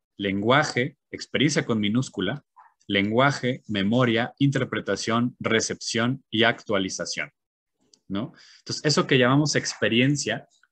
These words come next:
eso que podemos captar como experiencia con mayúscula, la, la experiencia mística, cuando hablamos tanto de una experiencia mística, eh, estilo la transverberación de Santa Teresa de Jesús, o la experiencia mística cotidiana, ¿no? que podemos vi-,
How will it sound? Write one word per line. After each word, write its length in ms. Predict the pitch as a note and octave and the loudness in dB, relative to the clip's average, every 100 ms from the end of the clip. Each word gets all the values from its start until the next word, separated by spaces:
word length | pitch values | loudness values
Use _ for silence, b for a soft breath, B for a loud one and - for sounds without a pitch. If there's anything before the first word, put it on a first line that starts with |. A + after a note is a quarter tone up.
| _ - | _ -4
eso 240 | C3 E3+ | 0 0
que 100 | D#3+ | 0
podemos 380 | - A#2 C3+ D3 | 2 4 4 2
captar 480 | - A2 - B2+ C#3 | -2 -4 0 0 0
como 280 | B2 A2 G2+ | -4 -2 -2
experiencia 680 | G2 - - G2 A2+ A#2 C3+ | -4 -4 0 2 2 0 -2
con 160 | A#2 | -2
mayúscula, 680 | G#2 G2 B2 C3+ - G2+ B2+ | -2 0 0 -2 -2 0 0
la, 200 | A2 - - | 0 -2 -2
la 140 | G2 | -2
experiencia 680 | F#2 - G#2 G2 A2+ G#2+ A2+ | -2 -4 -2 0 0 -2 2
mística, 560 | B2 C#3 - G2 A#2 | 2 2 -2 -6 -4
cuando 280 | - G#2+ G2 | -4 -4 -2
hablamos 600 | F#2+ G2+ A2 A#2+ - - b b b _ - | 0 0 2 0 -2 -8 b b b _ 0
tanto 360 | A#2+ B2+ C#3+ | 2 4 4
de 80 | B2+ | 4
una 140 | A#2+ C3 | 4 0
experiencia 500 | - G#2+ A2 - A#2 | -2 -2 0 -2 0
mística, 840 | A#2 A#2 B2 - A#2 A2+ G#2 F#2 _ _ - - _ _ _ - | 0 -2 -6 -2 0 2 0 -2 _ _ -16 -16 _ _ _ -6
eh, 260 | G2 G2 G#2 | -2 -2 -2
estilo 400 | - - A2+ B2 | -2 2 4 4
la 180 | G#2+ | 2
transverberación 840 | G2 G2+ G2 F#2+ F#2 F2+ F2+ A2+ A#2 | 0 -2 -2 -2 0 0 0 -2 -2
de 80 | A2+ | -2
Santa 320 | G2 F#2+ F2 | -4 -6 -4
Teresa 320 | F#2+ G#2 A#2 | -2 -2 -2
de 100 | G#2 | -4
Jesús, 580 | - - A2+ C#3+ - - | -4 -6 -2 -4 -4 -6
o 100 | A2+ | -2
la 80 | G2+ | 0
experiencia 520 | F#2+ - G2+ G#2+ A#2+ | 0 -2 -2 0 0
mística 480 | A2+ A#2+ - - A#2 | 0 0 -2 -2 -2
cotidiana, 760 | G#2+ - F#2+ G2+ A2 B2 A#2 D3+ b b - | -4 -6 -2 0 2 2 0 -6 b b -4
¿no? 200 | B2 D3 | -2 0
que 120 | A2+ | 0
podemos 440 | G2+ G2+ A2 G#2+ | 2 2 0 -2
vi-, 160 | G#2 | -6